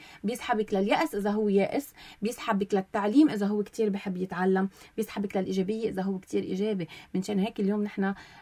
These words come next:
كتير بدنا ننتبه على الجو تبعنا وعلى أصحابنا. الله يرحم بيي كان يقول لي شغلة، هيدي قبل التعليم وهيدا، آه، أنا وصغيرة كان يقول لي: "انتبهي على الأصحاب."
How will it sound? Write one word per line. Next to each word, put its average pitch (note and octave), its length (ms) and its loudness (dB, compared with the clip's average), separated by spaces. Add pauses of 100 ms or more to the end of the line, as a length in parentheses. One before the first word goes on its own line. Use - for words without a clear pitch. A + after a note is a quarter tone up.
(300)
كتير D4+ 460 4
بدنا F#3+ 240 -2
ننتبه F#3 380 -2
على E3+ 200 -4
الجو F3+ 220 -2
تبعنا F3+ 500 -2
وعلى E3+ 200 -2
أصحابنا. F#3 580 -4 (380)
الله F#3+ 120 2
يرحم G#3+ 300 0
بيي G#3+ 240 4
كان F#3 220 -2
يقول G3 160 -2
لي G#3+ 120 -2
شغلة، G3 440 -2
هيدي F3+ 160 -2
قبل G#3+ 200 -2
التعليم F#3 460 0
وهيدا، F#3 260 -2 (420)
آه، - 40 -8
أنا - 380 -2
وصغيرة G#3 400 -2
كان G3+ 180 -2
يقول G3+ 160 -4
لي: A3 60 -2
"انتبهي G#3+ 300 -4
على G#3 140 -6
الأصحاب." F#3+ 520 -6